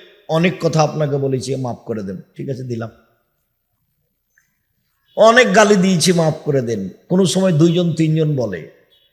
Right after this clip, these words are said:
দেখি কোনো সময় গাড়ি থেকে নামার আগে প্রস্তুত হয়ে আছে খালি এই কথাটা বলার জন্য।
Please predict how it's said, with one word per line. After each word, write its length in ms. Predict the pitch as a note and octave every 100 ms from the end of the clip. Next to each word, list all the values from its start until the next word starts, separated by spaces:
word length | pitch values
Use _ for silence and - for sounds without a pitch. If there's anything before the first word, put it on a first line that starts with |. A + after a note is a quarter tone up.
| _ _ A#2+
দেখি 220 | G3+ A3
কোনো 260 | - G3+ F#3
সময় 320 | F3 G3+ F3+
গাড়ি 180 | F3+ F3+
থেকে 240 | F3 F3+
নামার 300 | F3 F3 E3+
আগে 180 | E3 D#3
প্রস্তুত 480 | - F#3+ - F#3+ D3
হয়ে 100 | D#3+
আছে 200 | D3+ B2+
খালি 260 | D#3+ D#3+ D#3
এই 60 | D3
কথাটা 280 | C#3 C#3
বলার 340 | B2 B2 G#2+ E2
জন্য। 220 | D#2+